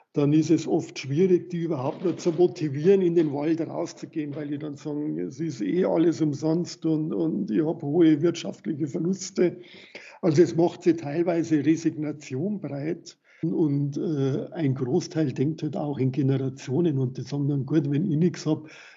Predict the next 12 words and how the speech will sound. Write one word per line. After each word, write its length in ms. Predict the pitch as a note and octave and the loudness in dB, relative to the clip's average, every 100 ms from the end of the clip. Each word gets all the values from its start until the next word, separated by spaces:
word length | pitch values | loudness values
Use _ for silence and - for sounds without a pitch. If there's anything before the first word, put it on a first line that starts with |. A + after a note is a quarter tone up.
| - | -8
dann 240 | D3 C3 G#2+ | -2 0 2
haben 480 | C#3 D#3 D3 - E3+ | 2 2 0 0 0
meine 320 | C#3+ C#3+ C3 | 2 2 0
Kinder 420 | - D#3+ F3+ D#3 | 2 4 6 4
oder 360 | D3 C#3+ D3+ D3+ | 4 2 0 -2
meine 300 | C#3+ C#3+ D3 | -2 -2 0
Enkel 420 | C#3+ F#3 F#3+ D3+ | 0 0 0 0
zumindest 640 | - C#3+ C3+ C3 C3 C#3 B2+ | 0 2 2 2 -2 -6 -6
was 220 | C#3+ C3+ | -8 -6
davon 340 | D3 D3 C3+ | -8 -6 -4
und 160 | C3 C3 | -2 -2
deswegen 460 | C3+ - D#3+ C#3 | -6 0 0 0